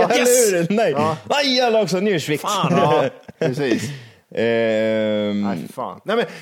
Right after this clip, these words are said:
Speaker 1: det är alltså, det
Speaker 2: prostatacancer. Det är en stor böld i, eh, anus.
Speaker 1: Mellan rövhål och pung.
Speaker 2: Precis.
Speaker 1: Mm.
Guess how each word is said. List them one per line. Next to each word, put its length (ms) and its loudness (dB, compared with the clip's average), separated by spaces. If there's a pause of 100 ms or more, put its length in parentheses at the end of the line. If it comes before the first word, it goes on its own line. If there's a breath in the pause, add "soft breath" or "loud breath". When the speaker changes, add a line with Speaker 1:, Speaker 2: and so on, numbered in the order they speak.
Speaker 1:
det 140 0
är 60 2
alltså, 160 -4
det 40 -2
Speaker 2:
prostatacancer. 1120 0 (120)
Det 200 -2
är 60 2
en 120 -2
stor 360 -2
böld 400 -2
i, 540 0
eh, 380 -8
anus. 440 -4 (140)
Speaker 1:
Mellan 600 -2
rövhål 340 0
och 80 -4
pung. 200 -6 (300)
Speaker 2:
Precis. 500 -4
Speaker 1:
Mm. 200 -12